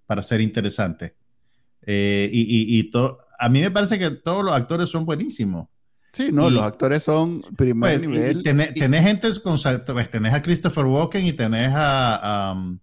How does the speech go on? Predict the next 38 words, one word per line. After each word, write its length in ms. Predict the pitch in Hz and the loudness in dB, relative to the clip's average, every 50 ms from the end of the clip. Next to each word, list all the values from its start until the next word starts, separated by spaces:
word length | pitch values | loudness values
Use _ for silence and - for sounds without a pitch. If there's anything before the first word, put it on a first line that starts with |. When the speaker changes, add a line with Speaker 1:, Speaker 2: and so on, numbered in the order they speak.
| _ _ _ _ _ _ _ - - | _ _ _ _ _ _ _ -12 -6
Speaker 2:
Turturro. 400 | - 120 104 110 151 175 - 117 | -4 -4 -2 0 0 0 2 0
Speaker 1:
¿cómo 40 | 110 | 0
se-? 160 | 101 104 - - _ _ _ _ _ _ _ | -2 -6 -10 -16 _ _ _ _ _ _ _
Y 60 | 127 | 2
a 60 | 127 127 | 4 4
John 180 | 135 139 135 131 | 4 4 2 0
Turturro, 480 | 151 143 151 190 170 156 165 202 214 | -4 -4 0 2 2 4 4 2 0
que 120 | - 143 120 | 0 2 2
ya 120 | 110 104 98 | 2 2 0
sabemos 400 | - 127 107 101 110 135 151 127 | 0 -2 -2 -2 0 -2 -2 -2
que 80 | 131 | -4
son 160 | 117 - 117 120 | -4 -2 0 0
excelentes. 560 | 120 - - 117 160 196 180 - - 92 - _ _ - - - _ _ _ | 0 -2 -2 -2 0 0 -2 -2 -6 -10 -12 _ _ -20 -20 -20 _ _ _
Pero 180 | 135 135 131 | 0 2 4
la 120 | 135 131 123 | 4 4 4
Speaker 2:
Ujú. 60 | 123 | 4
Speaker 1:
mu-, 120 | 120 127 131 | 2 2 0
la 140 | 139 127 127 120 | 0 0 2 2
muchacha 520 | 120 117 110 - 190 214 208 - 220 202 | 2 2 2 0 0 0 0 -2 -4 -2
que 100 | - 190 | -2 -2
hace 180 | 185 175 180 - | -2 0 0 0
el 100 | 185 175 | -2 -2
papel 460 | 180 151 135 - 165 156 143 127 110 95 | -2 -6 -4 -2 0 0 0 0 0 0
de, 240 | 107 104 98 95 95 | -2 -2 -2 -2 -4
de, 240 | 87 98 98 95 92 | -4 -4 -4 -4 -6
de 360 | 87 92 90 90 87 85 85 85 | -6 -6 -6 -8 -8 -10 -6 -2
Helly, 420 | 123 156 143 117 120 151 147 - _ _ _ _ _ _ _ _ _ _ | 0 2 2 2 2 0 -2 -6 _ _ _ _ _ _ _ _ _ _
Speaker 2:
Ujú. 380 | 120 113 110 113 104 107 117 120 - _ _ _ | -6 -6 -4 -4 -6 -8 -8 -10 -14 _ _ _
Speaker 1:
creo 180 | 120 123 135 135 | -2 -2 0 0
que 80 | 156 | 0
se 100 | - - | 0 2
llama 420 | 143 139 143 147 147 143 143 135 123 | 2 2 4 4 4 4 4 4 2
Brit 360 | 117 107 120 131 147 147 147 - | 2 2 0 0 0 0 -2 -4
no 120 | 160 151 | -4 -4
sé 160 | - - 135 127 | -2 -4 -4 -4
cuánto. 480 | - 123 139 113 98 - - 139 143 - | 0 2 2 2 0 -2 -4 -10 -10 -8
Speaker 2:
Brit 280 | 156 139 127 135 147 131 | -8 -2 0 0 0 2
Lower. 460 | 127 123 135 127 104 - 58 65 - | 2 2 2 2 2 0 -2 -6 -10